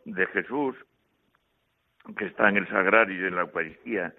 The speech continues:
pero está de mane-, también de manera especial en cada hombre y en cada mujer, especialmente los más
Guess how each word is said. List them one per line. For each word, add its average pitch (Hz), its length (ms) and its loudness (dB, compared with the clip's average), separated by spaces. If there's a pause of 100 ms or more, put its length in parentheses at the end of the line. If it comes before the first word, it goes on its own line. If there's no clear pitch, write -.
(460)
pero 90 180 0
está 104 280 0
de 101 160 -4
mane-, 95 580 -6
también 98 440 -2
de 95 100 -2
manera 95 400 -4
especial 90 640 0 (560)
en 82 200 -8
cada 95 320 2
hombre 104 320 2
y 95 40 0
en 90 80 -4
cada 90 240 2
mujer, 98 380 -2
especialmente 90 840 -4
los 85 240 -4
más 85 200 -4